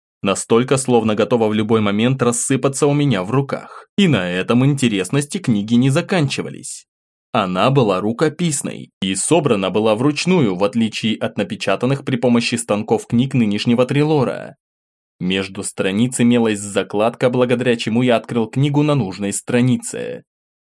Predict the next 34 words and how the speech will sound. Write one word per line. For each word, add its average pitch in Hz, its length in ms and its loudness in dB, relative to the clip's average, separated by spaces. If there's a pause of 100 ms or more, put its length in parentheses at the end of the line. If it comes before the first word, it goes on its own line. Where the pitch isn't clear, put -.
(540)
Алая 120 580 4
фламелия. 107 920 0 (280)
Тот 165 180 2
же 131 140 2
самый 107 320 0
символ, 135 540 0
что 131 200 -4
я 95 180 0
уже 104 240 0
видел. 117 460 -4 (300)
И 202 80 0
дальше 147 420 0
текст, - 380 -4
который 123 420 0
я 110 240 0
не 117 160 4
мог 117 260 0
прочитать, 104 540 -2
что - 240 -2
было 135 220 2
весьма 180 380 -2
странно. 98 680 -2 (460)
«Я 90 580 0
не 104 220 2
могу 151 340 2
прочитать». - 760 -8 (460)
«Потому 170 380 2
что 143 160 -2
на 147 120 2
данном 147 360 2
языке 147 600 -2
уже 175 220 0
не 175 140 2
говорят», 175 480 0